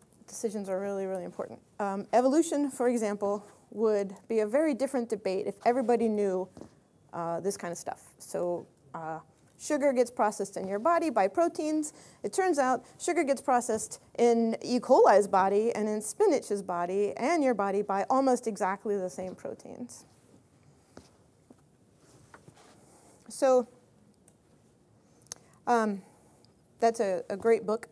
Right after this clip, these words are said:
that you should go out and buy for all your friends for Christmas. Machinery of Life. It's only twenty bucks on Amazon. <laughs> Okay, so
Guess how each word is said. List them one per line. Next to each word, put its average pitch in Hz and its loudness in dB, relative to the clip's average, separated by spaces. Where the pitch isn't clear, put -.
that 196 -6
you 202 -6
should 196 -10
go 190 -6
out 196 -4
and 202 -8
buy 196 -2
for - -8
all 202 -2
your 202 -4
friends 196 -8
for 190 -14
Christmas. - -14
Machinery 202 -4
of 190 -8
Life. 196 -4
It's - -20
only 208 -4
twenty 240 0
bucks 233 4
on 214 -4
Amazon. 214 -4
<laughs> 220 -12
Okay, 214 2
so 285 4